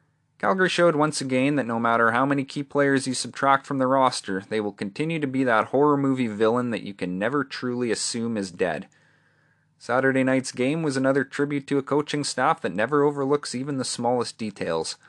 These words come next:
Once again, going for two points after any touchdown where a single doesn't specifically help you proves to be a winning strategy.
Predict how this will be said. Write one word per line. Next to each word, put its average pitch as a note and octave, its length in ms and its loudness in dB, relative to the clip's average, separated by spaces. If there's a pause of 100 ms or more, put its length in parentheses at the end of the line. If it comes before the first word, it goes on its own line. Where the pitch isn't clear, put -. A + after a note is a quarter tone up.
(520)
Once C#3+ 240 -4
again, D3 420 0
going C#3+ 220 2
for C3+ 140 -4
two D3+ 200 -6
points E3 400 -2
after A#2 340 0
any A#2+ 140 -2
touchdown A2 580 -4
where G2 160 0
a F#2 60 -2
single B2+ 380 -4
doesn't A2+ 260 2
specifically - 720 -4
help C#3+ 280 0
you G2 120 -4 (220)
proves E3+ 300 -4
to D#3+ 80 -6
be D3 120 0
a D3 80 4
winning C#3 240 0
strategy. B2 640 -2